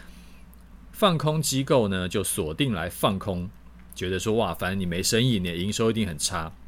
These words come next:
然后当初主要有两家的机构来放空的，就是一个叫做这个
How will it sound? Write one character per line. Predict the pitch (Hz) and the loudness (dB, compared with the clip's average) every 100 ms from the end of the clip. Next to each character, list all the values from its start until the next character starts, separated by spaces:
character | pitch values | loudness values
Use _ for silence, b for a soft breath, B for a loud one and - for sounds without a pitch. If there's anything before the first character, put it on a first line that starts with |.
| B B B B - | B B B B -4
然 | |
后 | 95 | -2
当 | 104 151 180 | 2 2 2
初 | 165 165 156 - - - - - - | 0 2 0 -2 -14 -18 -20 -20 -8
主 | - 95 | -4 0
要 | 110 160 120 95 | 4 6 6 4
有 | 95 107 | 2 2
两 | 92 78 | 2 0
家 | - 104 101 104 | 0 2 2 2
的 | 92 80 76 | 0 -2 -4
机 | - 101 | -4 -4
构 | 98 104 - - - - - - | 0 0 -2 -10 -20 -20 -20 -8
来 | - 170 | -6 -2
放 | 127 95 | 0 0
空 | 98 92 | -2 -2
的， | 80 | -4
就 | 71 90 | -4 -6
是 | - | -4
一 | 117 | -2
个 | 120 | 0
叫 | 101 104 | 0 0
做 | 110 98 90 - - - | 2 2 0 -8 -20 -8
这 | 95 | -2
个 | 87 82 80 | -2 -2 -4